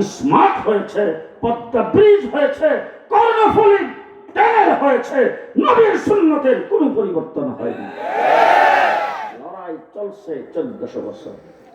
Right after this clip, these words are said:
চোদ্দশো বছর লড়াই চলছে। মার দুইটা মাত্র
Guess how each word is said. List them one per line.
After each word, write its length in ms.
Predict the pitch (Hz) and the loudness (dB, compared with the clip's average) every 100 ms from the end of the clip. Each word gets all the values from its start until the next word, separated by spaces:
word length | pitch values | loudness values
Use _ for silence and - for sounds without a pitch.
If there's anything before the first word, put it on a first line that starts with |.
| _ _ _ _ 156 143 - _ - _ _ _ | _ _ _ _ -20 -20 -20 _ -20 _ _ _
চোদ্দশো 460 | 214 151 127 196 147 | -8 -4 -2 -2 -6
বছর 320 | 139 - 123 | -10 -10 -10
লড়াই 360 | 104 151 151 120 | -8 -8 -8 -10
চলছে। 400 | - - - - - - - | -12 -18 -18 -20 -20 -20 -10
মার 580 | 123 151 170 165 127 - | -6 -2 0 -2 -4 -4
দুইটা 320 | 160 160 165 | -2 -2 -6
মাত্র 320 | 147 - - | -8 -10 -16